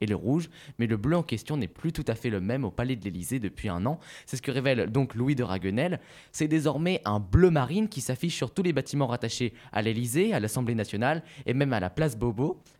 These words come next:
au ministère de l'Intérieur, sous l'impulsion du préfet François-Xavier Loche, ancien chef de cabinet d'Emmanuel Macron, qui travaille aujourd'hui pour Gérald Darmanin, qui est le ministre de l'Intérieur. C'est donc un des symboles de la France qu'Emmanuel Macron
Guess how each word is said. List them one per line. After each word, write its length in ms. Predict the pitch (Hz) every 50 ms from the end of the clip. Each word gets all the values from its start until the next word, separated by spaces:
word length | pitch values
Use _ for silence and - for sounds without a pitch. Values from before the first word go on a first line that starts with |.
| _ -
au 80 | 131
ministère 460 | 135 139 139 135 127 117 - - 139 127
de 60 | 117
l'Intérieur, 600 | 107 104 98 98 87 98 107 127 160 175 - -
sous 100 | - 143
l'impulsion 440 | 131 117 - 123 110 107 - 156 156
du 140 | 117 107
préfet 360 | - - - 147 147 - 156 143
François-Xavier 680 | - - - 160 147 - 147 127 113 117 98 101 104
Loche, 260 | 98 113 143 160 - - - - - - -
ancien 340 | 110 135 127 - - 147
chef 240 | 139 - - 147 135
de 100 | 120 117
cabinet 320 | 113 120 113 107 120 135 117
d'Emmanuel 340 | 117 101 107 98 101 98
Macron, 340 | 95 87 87 - - 156 165
qui 160 | 165 - -
travaille 400 | - - 87 117 107 110 123 123
aujourd'hui 340 | 117 113 104 95 85 110 143
pour 220 | 143 - 113 101 98
Gérald 320 | - 123 117 110 120 127
Darmanin, 400 | 110 104 95 92 87 95 123 143 - - - - - -
qui 180 | - - 127 147
est 40 |
le 280 | 147 123 113 131 143 147
ministre 420 | 131 127 113 110 127 139 - -
de 100 | 120 107
l'Intérieur. 440 | 98 101 104 - 92 85 78 76 76 - _ _ _ _ _ _ _ _ _ _ _ _ _ -
C'est 180 | - - 139
donc 260 | 131 160 185 190 - - -
un 160 | - 185 202 175
des 120 | 135 123
symboles 400 | - - 143 139 139 160 160 139
de 60 | 120
la 120 | 120 120 127
France 320 | 139 - 190 214 214 -
qu'Emmanuel 320 | - 123 113 113 110 104
Macron 400 | 104 101 104 - - 151 160 151